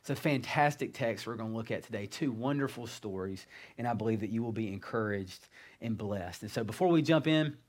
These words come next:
to reading the stories, I want us to pray and just prepare our hearts for the reading of God's word. So pray with me. Father, thank you so much for this day. Thank you for the opportunity that we have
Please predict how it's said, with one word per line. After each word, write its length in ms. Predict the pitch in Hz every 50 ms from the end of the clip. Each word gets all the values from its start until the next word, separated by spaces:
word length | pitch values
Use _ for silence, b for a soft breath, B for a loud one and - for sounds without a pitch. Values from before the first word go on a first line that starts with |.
| _ _ _ _ _ _ _ _ _ _ - - - -
to 160 | - 151 139
reading 320 | 131 143 139 135 139 135
the 140 | 123 117 113
stories, 600 | 117 - 151 135 135 135 135 131 127 123 120 - - B B B B B B B
I 80 | -
want 160 | 127 131 120
us 140 | 113 113 -
to 100 | - 113
pray 600 | - - - 120 120 117 113 110 107 107 98 - b b b b
and 80 | b 107
just 140 | 110 104 -
prepare 340 | 107 101 - - 113 104
our 140 | 101 101 98
hearts 480 | - - 90 90 80 69 - - - - b b b b b
for 120 | b 117
the 80 | 110 107
reading 240 | 107 107 101 101 95
of 60 | 92
God's 300 | 90 - - - - -
word. 160 | - - - - - _ _ -
So 120 | - -
pray 200 | 110 - 123 110
with 160 | 101 95 -
me. 80 | - - - _ _ _ _ _ _ _ _ _ _ _ _ _ _ - B B B B
Father, 240 | B 165 160 147 139
thank 240 | 135 160 160 147
you 60 | 139 135
so 180 | - 170 147
much 360 | 135 131 135 131 131 120 -
for 500 | - - 139 139 139 135 127 120 113 117 B B B B B B
this 200 | 110 123 120 113
day. 400 | 110 135 135 139 139 131 127 127
Thank 220 | 127 131 131 127
you 60 | 131
for 100 | 123 135
the 120 | 123 110 -
opportunity 560 | 127 131 127 117 - - 147 135 127 120 117
that 160 | 113 104 -
we 140 | 120 127 117
have 460 | 104 110 104 104 104 98 95 92 _